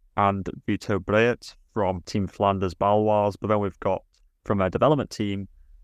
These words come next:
Francesco Bassato, who won the under twenty-three Liège-Bastogne-Liège in twenty twenty-three. We've got Alexis Farah-Prost, who was right up there with Stana Mittett at the top of the Stelvio,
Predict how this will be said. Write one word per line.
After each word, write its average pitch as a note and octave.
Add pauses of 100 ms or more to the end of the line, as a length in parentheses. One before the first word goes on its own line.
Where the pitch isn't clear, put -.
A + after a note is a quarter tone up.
(120)
Francesco G#2+
Bassato, G2+
who G2
won G2
the F#2
under G#2
twenty-three F#2+
Liège-Bastogne-Liège F#2+
in -
twenty F#2+
twenty-three. G2
We've G2
got G2+
Alexis G#2+
Farah-Prost, G2+
who G#2 (400)
was A2
right A#2
up A2+
there A#2
with G2+ (280)
Stana A2+
Mittett - (120)
at G#2
the F#2+
top -
of G#2+
the G2+
Stelvio, A#2